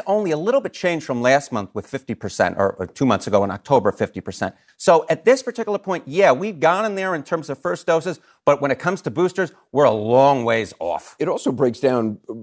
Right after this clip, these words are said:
Speaker 2: politically by state, red state, blue state.
Speaker 1: It absolutely does. And you know what? If you look right now and you look at among those who are fully vaccinated, you see that over fifty percent of Republicans are. But you see, with Democrats, it's significantly higher, and you have about a thirty-point gap.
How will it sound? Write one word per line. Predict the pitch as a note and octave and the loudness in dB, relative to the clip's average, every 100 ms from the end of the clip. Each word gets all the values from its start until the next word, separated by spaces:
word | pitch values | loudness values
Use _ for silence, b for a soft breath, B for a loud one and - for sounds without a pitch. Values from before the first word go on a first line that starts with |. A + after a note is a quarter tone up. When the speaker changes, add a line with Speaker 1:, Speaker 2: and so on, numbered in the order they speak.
| E2+ - | -18 -14
Speaker 2:
politically | - A#2+ F3 F#3 A#2+ | -4 2 4 4 2
by | F#2 F#2+ | 2 2
state, | F#2 - D3+ F2 | 2 2 2 2
red | D#2+ G#2 F#2 | 0 -2 -2
state, | A2 G2 E2 | -4 -4 -4
blue | G2 B2+ | -8 -8
state. | - G1+ - - | -10 -16 -20 -18
Speaker 1:
It | - B2+ C3 | -4 -4 0
absolutely | D#3 F#3+ - G3 D3+ D3+ D3 B2+ | 0 0 -2 -4 -2 -4 -2 -2
does. | G#2+ G2 F#2+ - | 0 0 -2 -2
And | B2+ B2+ | -2 0
you | B2+ | 0
know | D3+ | 2
what? | D#3+ D#3 | 4 2
If | D3 - | 0 -6
you | B2+ | -6
look | A#2+ G#3 - | -4 -4 0
right | D#3 D3 | 0 2
now | B2 B2 | 0 0
and | A#2 | 0
you | |
look | A#2+ D3 | -2 -2
at | A#2+ | -2
among | A#2 A2+ | -2 -2
those | G#2+ G2+ | -4 -4
who | A2 | -4
are | G#2 | -2
fully | - A2+ | 2 2
vaccinated, | G2+ G#2 G2+ G#2+ F#2+ | 2 0 -2 -8 -6
you | G#2 | -6
see | A2+ - F3 | -6 -2 2
that | D3+ - - - | 4 2 -4 2
over | G#3 A#3 | 4 4
fifty | A3 G3 F#3+ G#3 | 2 -2 -2 -8
percent | A#2+ C#3+ | -2 0
of | B2 | 0
Republicans | A2 - B2+ A#2+ A2 G2 | -2 0 0 0 -6 -4
are. | G#2 F2+ b b | -4 -4 b b
But | - D#3+ | -4 -2
you | D#3 | -2
see, | G#3 | -2
with | F#3+ D3 | 0 2
Democrats, | A3+ A3+ G3 D#3+ C#3+ | 4 2 4 2 2
it's | C3 | 0
significantly | - C#3 D3 - B2 | -10 -4 -4 -4 -6
higher, | G#2+ A2+ | -4 -4
and | G#2 | -4
you | A2+ | -2
have | B2+ | -2
about | A2 A2+ | 2 0
a | G2 | 0
thirty-point | - C3 B2 - A2+ G2 | -4 -4 -4 -6 -8 -8
gap. | G2+ F2+ - | -12 -12 -14